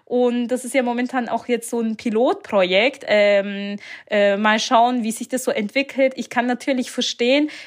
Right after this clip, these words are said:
im Gebetsruf, da wird, ähm, Allahu Akbar gerufen, das heißt, äh, Gott ist größer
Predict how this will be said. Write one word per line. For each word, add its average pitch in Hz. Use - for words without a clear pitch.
im 247
Gebetsruf, 269
da 226
wird, 262
ähm, 220
Allahu 247
Akbar 262
gerufen, 269
das 247
heißt, 262
äh, 240
Gott 285
ist -
größer 285